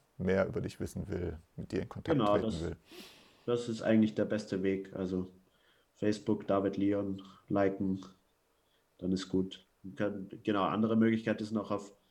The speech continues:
Speaker 2: evolving men dot com zu gehen. Da kann man sich eintragen zu so einer E-Mail-Serie, die ist halt auf Englisch,
Speaker 1: Mhm.
Speaker 2: wo ich so ein bisschen beschreibe, wie man, ähm,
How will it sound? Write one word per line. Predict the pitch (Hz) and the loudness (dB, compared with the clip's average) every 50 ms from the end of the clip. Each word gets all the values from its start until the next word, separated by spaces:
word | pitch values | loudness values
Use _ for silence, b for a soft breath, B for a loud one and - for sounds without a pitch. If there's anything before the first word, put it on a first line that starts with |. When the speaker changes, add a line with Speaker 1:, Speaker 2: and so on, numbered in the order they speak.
| _ _ _ _ - | _ _ _ _ -8
Speaker 2:
evolving | 107 107 110 110 113 110 110 110 110 110 110 104 101 110 107 107 107 101 - - 101 98 98 | 0 4 6 6 6 6 4 4 4 4 2 2 0 -2 -2 -2 -2 -2 -4 -6 -6 -6 -4
men | 104 101 104 104 | -4 -4 -4 -2
dot | 107 107 104 - | -4 -4 -6 -4
com | - 117 123 127 | -4 -4 -4 -2
zu | 127 - 117 | -4 -6 -2
gehen. | 110 113 110 113 113 113 113 b b b b b b _ | 2 2 4 4 2 0 -2 b b b b b b _
Da | 104 | -12
kann | 101 - 104 98 | -8 -4 -4 -4
man | 101 101 | -2 -2
sich | 107 104 - - | -2 -2 0 0
eintragen | 107 107 - - 98 101 104 101 | 0 -2 -2 -4 -4 -4 -4 -4
zu | - 104 | -6 -6
so | 98 104 | -6 -4
einer | 101 101 98 95 95 95 95 - - | -4 -4 -2 -2 -2 -2 -2 -2 -2
E-Mail-Serie, | 123 127 127 120 117 113 113 113 110 113 110 113 | 0 2 4 4 4 4 4 4 4 2 0 0
die | 110 | -2
ist | 104 - | -4 -4
halt | 98 92 | -4 -4
auf | 95 - | -4 -4
Englisch, | - 110 113 113 113 113 - - - _ _ _ _ _ _ _ | -2 0 2 2 2 0 -2 -6 -14 _ _ _ _ _ _ _
Speaker 1:
Mhm. | 101 95 87 101 - - - - | -8 -6 -6 -8 -10 -12 -14 -10
Speaker 2:
wo | 104 104 | -8 -8
ich | 104 - | -4 -2
so | 104 | -2
ein | 101 | 0
bisschen | 101 98 - 107 101 | 0 -2 -2 -4 -2
beschreibe, | 101 98 - 104 101 95 95 - - | -2 -2 2 2 2 2 2 0 -2
wie | 104 104 | -2 0
man, | 104 104 101 98 98 101 B B B B B B B B B _ | 2 2 2 2 0 -4 B B B B B B B B B _
ähm, | - 95 95 90 92 90 90 90 90 90 90 90 90 90 87 b | -2 2 4 4 4 4 4 2 2 0 -2 -2 -2 -4 -6 b